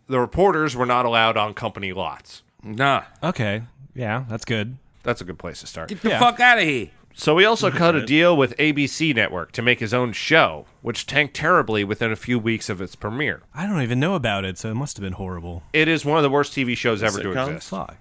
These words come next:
Speaker 1: No, it was a variety show that was, um,
Speaker 3: Oh.
Speaker 1: basically
Speaker 4: Oh.
Speaker 1: bullshit. He would do sketch comedy, but Frank behaved like a child and pissed off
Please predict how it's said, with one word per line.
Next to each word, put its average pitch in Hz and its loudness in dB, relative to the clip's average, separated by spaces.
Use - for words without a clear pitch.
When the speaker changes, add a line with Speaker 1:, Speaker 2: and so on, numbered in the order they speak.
Speaker 1:
No, 143 4
it 127 2
was 120 -4
a 127 0
variety 104 2
show 87 -2
that 82 -4
was, 92 -6
um, - 2
Speaker 3:
Oh. - 0
Speaker 1:
basically 147 4
Speaker 4:
Oh. 120 -2
Speaker 1:
bullshit. 135 0
He 135 0
would 135 0
do 151 2
sketch - 0
comedy, 135 -2
but 110 -6
Frank 185 0
behaved 139 0
like 123 -2
a 113 -6
child 123 2
and 95 -6
pissed 123 -6
off 107 -2